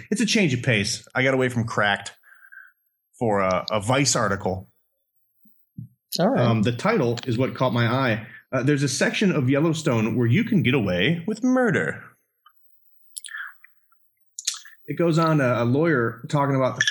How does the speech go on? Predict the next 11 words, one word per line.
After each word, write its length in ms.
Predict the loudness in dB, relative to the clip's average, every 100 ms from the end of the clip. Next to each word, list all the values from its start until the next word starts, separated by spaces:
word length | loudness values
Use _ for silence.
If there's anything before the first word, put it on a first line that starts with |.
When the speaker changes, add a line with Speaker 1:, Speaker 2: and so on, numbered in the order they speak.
| 0
Speaker 1:
fact 180 | -2 -4
that 140 | -2
there 160 | 0 0
is 140 | 0
a, 220 | 0 2
uh, 340 | 2 0 -2 -6 -6
due 160 | 0 0
to 100 | 0
some, 540 | -2 0 0 0 -2 -12 -20 _ _ _ _ -16 _ -2
uh, 420 | 0 2 0 -4 -16 _ _ _ _ _ _ _ _ _ _ _ -6
federal 1080 | -2 -2 2 2 4 4 4 2 0 -6